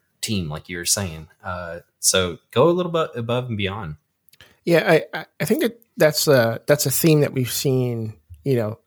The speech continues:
Speaker 2: since the beginning of this, right? Like, make your intentions known, put yourself out
Speaker 1: Mm-hmm.
Speaker 2: there. You know, uh, Tim posts about it a lot. Learn in public. Like, if, if you have someone new starting or you're working on a team, like,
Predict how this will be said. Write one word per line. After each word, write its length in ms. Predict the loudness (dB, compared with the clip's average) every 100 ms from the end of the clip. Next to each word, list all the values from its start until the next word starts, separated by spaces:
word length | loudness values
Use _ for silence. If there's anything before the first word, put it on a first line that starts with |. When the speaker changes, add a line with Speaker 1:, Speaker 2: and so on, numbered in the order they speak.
| _ -12
Speaker 2:
since 280 | 0 0 0
the 80 | -2
beginning 420 | -2 2 2 2
of 100 | -2
this, 220 | -6 -6
right? 200 | -6 -4
Like, 260 | -4 -6 -6 _ _ _ -6
make 320 | 2 2 2
your 160 | -2 0
intentions 680 | -2 -2 -4 -4 -4 -6 -6
known, 520 | -6 -4 -4 -6 -10 -8
put 200 | -8 -6
yourself 440 | -8 -2 -2 -2
out 180 | -4 -2 -2
Speaker 1:
Mm-hmm. 40 |
Speaker 2:
there. 360 | -4 -10 -12 -16 _ -14 -14 -14 -4
You 120 | 0
know, 180 | 0 -2
uh, 300 | -2 -2 -4 -8
Tim 240 | -2 -2
posts 280 | 2 0 0
about 200 | 0 2
it 40 | 4
a 40 |
lot. 320 | 2 0 2
Learn 180 | 4 4
in 100 | 4
public. 460 | 0 -6 -6 -8 -8
Like, 240 | -10 -8
if, 140 | -8 -10 _ -20 -20 _
if 220 | -2 0
you 180 | 0 0
have 440 | 2 2 4 4 4
someone 440 | 0 2 2 2
new 240 | 2 2 0
starting 560 | 0 2 2 2 -2
or 120 | -2
you're 200 | 0 0
working 400 | 2 0 -2 -4
on 100 | -4
a 40 | -6
team, 500 | -6 -2 0 0 -4
like, 260 | -6 -6